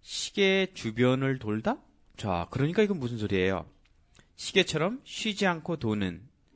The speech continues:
즉 쉬지 않는. According to someone or something. 뭐뭐에 따르면.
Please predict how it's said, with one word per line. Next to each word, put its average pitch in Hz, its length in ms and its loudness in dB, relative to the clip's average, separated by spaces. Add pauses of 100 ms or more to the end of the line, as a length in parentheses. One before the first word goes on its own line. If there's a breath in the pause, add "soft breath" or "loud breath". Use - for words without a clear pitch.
(120)
즉 170 280 -4
쉬지 165 540 -2
않는. 87 480 -4 (4000)
According 131 720 2
to 85 280 -4 (360)
someone 120 500 -2
or 98 100 0
something. 95 720 -6 (920 soft breath)
뭐뭐에 123 680 4
따르면. 117 760 -2